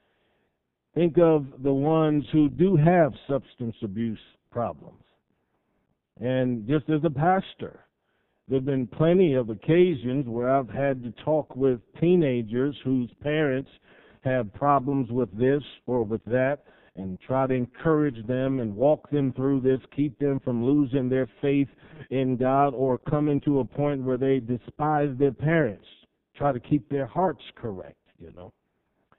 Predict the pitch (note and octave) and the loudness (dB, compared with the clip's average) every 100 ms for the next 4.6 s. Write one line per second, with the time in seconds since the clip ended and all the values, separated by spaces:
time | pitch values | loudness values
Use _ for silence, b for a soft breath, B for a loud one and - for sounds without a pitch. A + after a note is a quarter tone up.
0 | _ _ _ _ _ - D#3+ E3 D3+ D#3+ | _ _ _ _ _ -2 0 0 2 2
1 | D3+ D3 D3 C#3 A#2+ C#3 C#3 D3+ D#3 C#3+ | 0 0 2 2 0 0 0 0 0 -2
2 | - D3 C#3 C3+ G2+ - _ _ _ _ | 0 2 4 0 -6 -16 _ _ _ _
3 | _ _ - - B2+ B2+ D3+ D3 C#3+ C#3+ | _ _ 0 2 2 2 2 2 2 0
4 | C3 D3 B2+ A#2 C#3 B2+ | 2 -2 -2 0 0 0